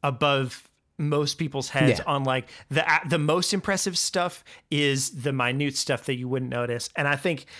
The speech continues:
Speaker 1: same kind of thing with, like, the good speed runs. Like, the most impressive stuff is the most minute stuff, but the fun things are still obviously fun as well. And there's just a lot of games where their speed runs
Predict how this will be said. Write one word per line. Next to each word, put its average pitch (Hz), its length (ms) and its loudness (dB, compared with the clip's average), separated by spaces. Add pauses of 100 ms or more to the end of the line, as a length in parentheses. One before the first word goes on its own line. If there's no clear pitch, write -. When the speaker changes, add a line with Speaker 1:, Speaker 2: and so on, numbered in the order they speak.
(140)
Speaker 1:
same 175 240 0
kind 160 120 2
of 143 80 0
thing 156 120 0
with, 139 140 0
like, 139 180 -2
the 139 100 0
good 175 280 -2
speed 139 300 -4
runs. 123 580 -4 (580)
Like, 156 300 0
the 165 100 -2
most 170 220 2
impressive 143 340 -2
stuff 143 220 0
is 131 100 -4
the 139 60 -4
most 135 200 -2
minute 131 260 -4
stuff, 120 260 -2
but 135 360 0 (220)
the 135 100 -4
fun 180 320 0
things 139 380 0
are 123 100 -2
still 139 480 -2
obviously 135 500 0
fun 123 280 -4
as 117 140 -4
well. 120 260 -2 (200)
And 190 140 2
there's 220 140 2
just 170 160 -2
a - 20 -2
lot 139 180 2
of 135 80 -2
games 127 420 -2 (100)
where 139 200 -4
their 127 120 -4
speed 135 240 -4
runs 123 340 -4